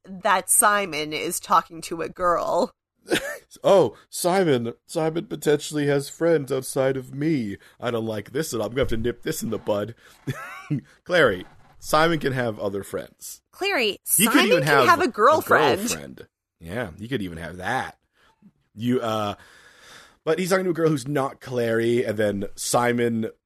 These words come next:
Speaker 2: also looks at Clary after a while because Clary's actually there to see Luke. She's not really there to see Simon.
Speaker 1: No. <laughs> And
Speaker 2: No,
Speaker 1: she
Speaker 2: she's
Speaker 1: and
Speaker 2: there
Speaker 1: Luke
Speaker 2: to see
Speaker 1: will
Speaker 2: Luke.
Speaker 1: hug. They'll be sad about Jocelyn. It's very
Speaker 2: Yeah.
Speaker 1: cute. But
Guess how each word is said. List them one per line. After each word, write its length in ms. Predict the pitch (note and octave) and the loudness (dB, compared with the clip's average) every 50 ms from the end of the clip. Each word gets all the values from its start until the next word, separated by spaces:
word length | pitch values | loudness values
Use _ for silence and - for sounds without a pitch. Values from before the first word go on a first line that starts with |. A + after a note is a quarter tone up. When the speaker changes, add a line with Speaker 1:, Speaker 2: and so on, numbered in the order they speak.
| _ _ - | _ _ -6
Speaker 2:
also 480 | G#2+ G#2+ G#2+ - - B2 A2+ A2+ A2 A2 | -4 -4 -2 0 2 4 6 6 6 4
looks 500 | A2 G#2+ G2 G2+ G#2+ G#2 - - - - | 2 -2 -2 -2 -2 -2 -2 -6 -8 -6
at 220 | A2 G2 F#2 - - | -4 -6 -6 -6 -8
Clary 560 | - B2 B2+ B2 C3 B2+ B2+ B2+ B2 B2+ B2 | -6 -2 0 4 4 6 6 6 4 4 4
after 260 | A#2+ A#2+ A#2 - C3+ B2 | 4 2 0 0 0 0
a 60 | A#2+ | 2
while 500 | A#2+ A#2+ A#2+ A#2 A#2 A#2 A#2 A#2 A#2 A#2 | 4 4 4 4 4 4 4 4 2 2
because 500 | A2 G#2+ G2 G2+ F2+ - - - - - _ _ | 0 -2 -6 -6 -6 -6 -8 -12 -14 -16 _ _
Clary's 240 | - D3+ D3+ D#3+ D#3 | 0 2 4 4 4
actually 180 | D3 B2+ C#3 C3 | 2 2 4 2
there 100 | B2 A2+ | 2 2
to 60 | G#2+ | 2
see 120 | - A2 | -2 -4
Luke. 240 | F#2 F2+ F2 E2+ - | -6 -6 -10 -10 -8
She's 160 | - C#3+ C#3 | -6 -6 -4
not 320 | C#3 D3 E3 E3 E3 D#3+ _ _ | 0 2 2 2 2 0 _ _
really 440 | C#3+ B2 A#2 A2+ A2+ A2+ A2+ A#2 A#2 | -8 -4 -2 0 0 2 2 0 0
there 220 | A2 A2 G#2+ G#2 | 0 0 -2 -2
to 80 | G#2 G#2 | -2 -4
see 200 | - - G#2+ G2+ | -6 -6 -6 -6
Simon. 520 | F#2 - F#2 F2 G2 G2+ G#2 A2 A2+ A#2+ | -4 -6 -4 -4 -4 -4 -2 -2 -2 0
Speaker 1:
No. 200 | B2+ A#2 - A3+ - - | -2 -2 -4 -4 -6 -8
<laughs> 380 | - - - _ - - - | -12 -16 -20 _ -20 -14 -10
And 100 | C4+ C#4+ | -8 -6
Speaker 2:
No, 40 | - | -6
Speaker 1:
she 120 | - - E4+ | -2 -2 -2
Speaker 2:
she's 60 | E4+ | 0
Speaker 1:
and 80 | D#4+ D4 | 2 2
Speaker 2:
there 80 | C#4+ C#4+ | 0 0
Speaker 1:
Luke 100 | C#4+ D4 | 2 2
Speaker 2:
to 80 | C4+ | 4
see 60 | A3 | 2
Speaker 1:
will 60 | G3 F3+ | 2 0
Speaker 2:
Luke. 80 | E3 - | -2 0
Speaker 1:
hug. 640 | G#3+ A3 A3 A3 G#3 G3 G#3 G#3+ G#3 G3 A3+ F3+ E3+ | 2 4 4 4 4 2 0 0 -2 -4 -10 -10 -6
They'll 320 | F#3 F#3 F3 F3 F#3 F#3+ - _ _ _ _ _ - - - - _ _ _ _ _ _ _ E3 - | -2 0 0 0 0 -2 -6 _ _ _ _ _ -20 -20 -20 -20 _ _ _ _ _ _ _ -20 -20
be 160 | - G3 G#3 | -14 -12 -8
sad 400 | - - - G3+ F#3 E3+ G3 G3 | -6 -2 2 4 4 4 4 4
about 200 | G3+ F#3+ F3+ - | 2 0 -2 -2
Jocelyn. 480 | - F3 A#2+ - - - - F3+ E3+ D3+ | -4 -2 -2 -2 -2 -2 -6 -6 -6 -6
It's 160 | - - - | -10 -12 -12
very 220 | - F3 D3+ C#3 C#3+ | -14 -12 -10 -10 -10
Speaker 2:
Yeah. 100 | F#2 D#2+ | -10 -12
Speaker 1:
cute. 280 | - C3 F#2+ - - _ _ _ _ _ _ | -12 -14 -14 -14 -16 _ _ _ _ _ _
But 420 | - - F#2 E2+ C#2+ A1+ - - | -10 -6 -4 -4 -4 -6 -8 -14